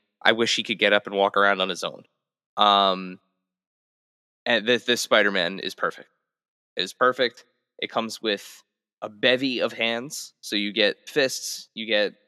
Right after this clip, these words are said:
you know, the splayed out hands, you get, uh, you get the, the thwip hands. It moves like no other Spider-Man figure prior to it.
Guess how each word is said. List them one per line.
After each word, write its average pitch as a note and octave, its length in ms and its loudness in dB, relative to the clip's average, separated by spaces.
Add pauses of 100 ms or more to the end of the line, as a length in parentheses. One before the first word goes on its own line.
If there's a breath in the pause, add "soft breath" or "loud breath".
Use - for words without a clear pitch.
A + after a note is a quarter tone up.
you G#2+ 100 -4
know, F#2+ 100 0
the G#2 100 -12
splayed A#2+ 400 0
out A2+ 200 2
hands, A2 380 -4
you G2+ 80 -12
get, G2 320 -2
uh, E2+ 480 -2 (140)
you G2+ 100 -12
get G2 180 -6
the, F#2 260 -4
the G2+ 80 -4
thwip B2 340 -4
hands. A#2 500 -6 (560)
It A#2+ 160 -4
moves B2+ 520 -4
like A2+ 220 -2
no A2+ 300 0
other A2 300 0
Spider-Man G#2+ 560 -2
figure G2 600 -4 (360)
prior A2 320 2
to C#3 200 -2
it. - 180 -2